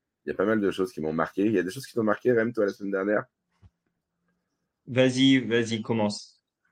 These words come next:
Speaker 1: Moi, j'en ai plein. Je vous dis un peu un truc. Le Ryder Rips qui a perdu son procès contre Yuga. Euh, la
Speaker 2: Ah ouais.
Speaker 1: vente, la vente, la vente, la vente de cinq Q X. Donc ça, c'est les gros trucs. Euh, cinq Q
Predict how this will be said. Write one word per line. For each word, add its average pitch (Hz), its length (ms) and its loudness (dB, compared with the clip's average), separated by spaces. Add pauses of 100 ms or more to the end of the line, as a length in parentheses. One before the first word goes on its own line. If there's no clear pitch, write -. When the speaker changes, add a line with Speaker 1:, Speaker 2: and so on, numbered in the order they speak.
(140)
Speaker 1:
Moi, 120 120 10
j'en 120 140 6
ai 104 80 4
plein. 98 280 2
Je 80 60 -6
vous 82 80 -4
dis 82 120 -4
un 92 100 0
peu 98 200 0
un 87 80 -4
truc. 104 260 0 (500)
Le 90 300 0
Ryder 123 460 4
Rips 120 400 2
qui - 100 2
a 92 60 2
perdu 110 280 2
son 110 160 -2
procès 110 400 2
contre 101 280 -4
Yuga. 98 440 6 (640)
Euh, 80 460 2
la 90 180 2
Speaker 2:
Ah 117 60 2
ouais. 135 180 6
Speaker 1:
vente, 131 140 -4 (580)
la 85 180 -2
vente, 107 380 -4
la 82 180 0
vente, 92 360 -4
la 80 140 0
vente 90 340 -4
de 67 120 -6
cinq 113 340 -2
Q 98 200 -2 (100)
X. - 420 -2 (500)
Donc 73 180 -12
ça, 76 100 -6
c'est 76 120 -10
les 73 120 -4
gros 78 200 -2
trucs. - 440 -6 (580)
Euh, 71 300 0
cinq 82 260 -4
Q 87 120 -4